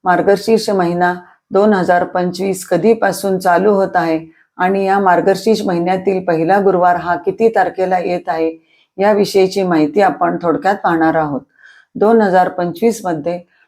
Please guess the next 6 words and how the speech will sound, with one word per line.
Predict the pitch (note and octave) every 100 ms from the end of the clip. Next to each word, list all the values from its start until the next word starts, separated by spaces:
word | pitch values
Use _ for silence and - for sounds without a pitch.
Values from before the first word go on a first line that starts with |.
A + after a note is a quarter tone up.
| _ -
मार्गशीर्ष | F3 E3+ G3+ G#3 A3 A3
महिन्याला | F3 F3 F#3 F#3 F3+
सुरुवात | F#3 F3 F3 D#3+
ही | - G#3+ G3 F#3+
एकवीस | E3 F3+ G#3+ G#3+
तारीख | F#3 E3 F3